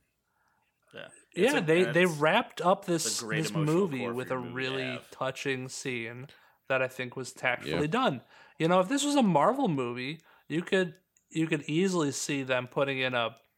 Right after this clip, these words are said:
Speaker 2: a punch scene about,
Speaker 3: Like, that
Speaker 2: you
Speaker 3: last
Speaker 2: know,
Speaker 3: scene would have been,
Speaker 2: him
Speaker 3: like, a
Speaker 2: doing something
Speaker 3: joke
Speaker 2: goofy.
Speaker 3: in a Marvel movie, I feel.
Speaker 2: Yeah. Or, or, or they would have, like, cut in him, like,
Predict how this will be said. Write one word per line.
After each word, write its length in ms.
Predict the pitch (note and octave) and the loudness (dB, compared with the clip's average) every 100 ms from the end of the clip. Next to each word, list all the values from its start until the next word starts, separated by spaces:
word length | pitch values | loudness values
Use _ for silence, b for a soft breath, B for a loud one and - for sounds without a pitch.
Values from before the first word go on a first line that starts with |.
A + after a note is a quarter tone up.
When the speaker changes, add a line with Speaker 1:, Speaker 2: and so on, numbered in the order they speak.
| _ - | _ -6
Speaker 2:
a 100 | C3+ | -6
punch 400 | - - C#3 C3+ | -4 -2 -2 -2
scene 420 | - C#3 C3 B2 | -8 -6 -6 -6
about, 440 | A#2+ B2 A#2+ A#2 - b b b b A#2 | -2 0 0 -2 -6 b b b b 0
Speaker 3:
Like, 160 | A2+ | 2
that 200 | B2+ C#3 | 6 6
Speaker 2:
you 60 | C3+ | 8
Speaker 3:
last 240 | D3 C#3+ | 6 6
Speaker 2:
know, 40 | - | 6
Speaker 3:
scene 240 | D3+ C3+ | 6 6
would 140 | A#2 A2+ | 6 6
have 140 | G2+ | 6
been, 180 | A#2 A2 | 6 6
Speaker 2:
him 40 | |
Speaker 3:
like, 160 | G#2+ G2 | 4 6
a 80 | F#2+ | 4
Speaker 2:
doing 240 | D3 G2 | 4 6
something 260 | E2+ D#2 C3 | 4 2 -2
Speaker 3:
joke 160 | - | -6
Speaker 2:
goofy. 400 | - C3 - - _ - | -8 -8 -10 -16 _ -4
Speaker 3:
in 120 | G2 | -2
a 60 | F2+ | 0
Marvel 320 | F2 E2+ D#2+ | 0 0 0
movie, 340 | D#2+ E2 D#2+ D#2+ | -2 0 2 2
I 60 | |
feel. 400 | D#2+ E2 D2+ D#2+ - - | 0 -2 0 -2 -4 0
Speaker 2:
Yeah. 340 | A3 C#3 G#2+ - b b b b - | 2 2 0 -14 b b b b 2
Or, 260 | G#3+ A3 - - - | 4 4 0 -18 -4
or, 240 | - B3 A3 | 4 6 6
or 220 | A3 B3 | 2 4
they 140 | C4 | 4
would 180 | C4+ C#4+ | 4 4
have, 220 | C4+ G3 | 2 2
like, 260 | G#3+ G#3 F#3 | 2 0 0
cut 300 | - - A#3 | -4 -2 2
in 220 | A3+ G#3+ | 4 4
him, 340 | F3 G3 G3+ F#3+ | 4 2 4 4
like, 380 | F3+ F3 D3+ | 4 2 0